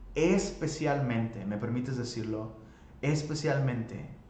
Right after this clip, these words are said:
a los que están cerca de nosotros. Si como cristianos no estamos dando testimonio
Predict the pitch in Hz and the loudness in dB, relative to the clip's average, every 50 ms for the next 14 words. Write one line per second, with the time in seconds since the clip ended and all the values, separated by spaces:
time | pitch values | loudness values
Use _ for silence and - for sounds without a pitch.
0 | - - - - - - - - - 98 110 113 - - 107 - - 120 113 110 | -20 -20 -20 -20 -20 -20 -20 -10 -4 -2 -2 0 -2 -2 -6 -4 -2 0 0 0
1 | - - - 110 104 98 104 104 98 98 92 90 - - 90 85 - - 92 - | -2 -2 0 0 0 0 0 0 0 0 -2 -4 -6 -8 -10 -10 -10 -12 -14 -14
2 | - - - - - - - - - - - - - - - - 151 143 143 151 | -16 -18 -18 -20 -20 -20 -20 -20 -20 -20 -20 -20 -14 -10 -2 -2 -2 2 4 6
3 | 156 147 139 139 147 135 135 - - - 147 139 143 143 131 123 123 135 131 135 | 6 6 6 6 4 4 2 0 0 2 4 4 4 4 4 2 2 2 2 2
4 | 135 135 - - 143 135 135 135 131 123 123 123 127 127 131 127 127 117 - - | 2 2 2 2 4 4 6 6 6 4 4 4 4 4 2 2 0 -2 -6 -6
5 | - - 107 104 104 110 107 120 135 143 147 147 143 139 139 139 139 135 139 | -8 -8 -6 -6 -4 -4 -2 0 2 2 4 4 4 4 4 2 2 -2 -4